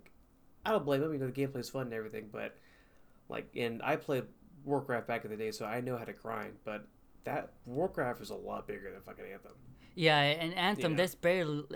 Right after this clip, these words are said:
Speaker 2: there's little
Speaker 1: Yeah.
Speaker 2: content, and, and also, like you said, like, the gear doesn't really matter. It doesn't matter if you get, like, a, what, what was it, like, a legendary or something like that
Speaker 1: Mm.
Speaker 2: weapon. It really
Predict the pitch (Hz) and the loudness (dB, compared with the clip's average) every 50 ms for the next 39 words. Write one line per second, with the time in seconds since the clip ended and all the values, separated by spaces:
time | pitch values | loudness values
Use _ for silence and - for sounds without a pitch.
0 | - - 147 170 180 151 - 196 226 247 202 - - 170 170 185 202 - 175 160 | -6 -4 -2 -2 -2 -2 0 2 4 4 4 4 4 4 4 4 4 2 0 0
1 | 156 165 160 165 170 - 170 160 175 202 233 240 - 185 160 156 151 147 - 156 | 2 0 0 0 0 0 2 4 6 6 4 4 4 2 2 2 2 0 -2 -2
2 | - - 175 156 151 147 143 139 - 151 135 127 143 190 220 240 233 - 190 208 | 0 2 2 4 4 2 0 2 0 -2 -2 0 4 6 6 6 6 4 2 2
3 | 247 285 302 285 285 269 262 220 160 131 139 180 233 175 127 120 - - - - | 2 4 4 6 6 6 6 6 4 6 6 6 6 6 4 0 -2 -4 -12 -16
4 | - - 175 175 285 294 - 262 180 180 190 185 185 165 147 - - 175 151 156 | -8 -4 2 4 4 4 4 2 0 2 2 2 2 0 0 -2 -4 -4 0 2
5 | 165 160 160 - 156 143 139 139 - 139 131 - - - 127 143 143 131 127 135 | 2 2 2 4 2 2 2 4 4 2 4 4 2 0 2 4 4 6 6 8
6 | 147 165 175 175 143 165 151 147 143 139 139 135 143 165 190 - 202 190 180 185 | 8 8 8 8 6 4 4 4 2 2 2 2 2 2 2 2 -2 -2 2 4
7 | 185 190 196 196 190 190 185 165 139 131 - - 165 160 156 - 180 180 175 - | 4 6 6 4 4 2 4 4 4 2 2 2 0 0 0 0 -2 -2 0 2
8 | 185 175 175 185 156 170 190 196 196 220 226 226 - - - - 247 247 330 381 | 4 4 4 4 4 4 2 4 4 2 0 -2 -4 -8 -4 0 0 2 2 2
9 | 370 370 302 | 2 2 0